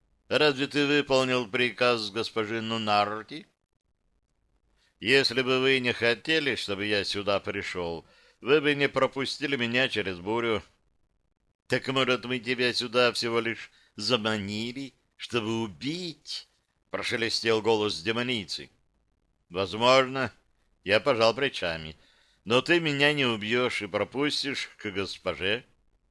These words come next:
"Правда? А с чего бы это?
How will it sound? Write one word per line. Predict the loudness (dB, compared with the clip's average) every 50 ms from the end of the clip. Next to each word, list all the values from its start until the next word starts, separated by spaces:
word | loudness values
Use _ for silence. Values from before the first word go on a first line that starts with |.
| _ _ _ _ _ _ _ _
"Правда? | -2 0 4 4 4 4 2 0 0 0 2 0 -2 -6 -12 _ _ _ _ _ _ -20 -16 -4
А | 0 0 0
с | 0
чего | 0 -4 -2 -2 0 0 2 2 4 4 4 4
бы | 2 0 0
это? | 0 2 0 0 -2 -2 _ -12 -10 -10 -10